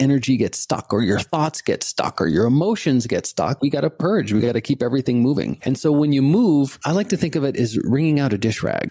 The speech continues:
You just squeeze, you twist and turn, and you just basically rinse out the crap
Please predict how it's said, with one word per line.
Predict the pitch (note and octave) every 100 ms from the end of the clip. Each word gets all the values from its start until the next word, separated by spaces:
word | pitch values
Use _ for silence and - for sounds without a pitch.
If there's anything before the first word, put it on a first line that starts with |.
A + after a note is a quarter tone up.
| -
You | A#2+
just | B2 A#2+ -
squeeze, | - - D#3 D3
you | C3
twist | B2+ - F3+ - - -
and | C#3 B2+
turn, | B2+ D3 D3 D3 C3+
and | B2+
you | A#2
just | B2 - - - - _ _
basically | G#2 F3 F#3 G2
rinse | D#2 - A#2 B2
out | B2 A#2+
the | -
crap | - D3 B2+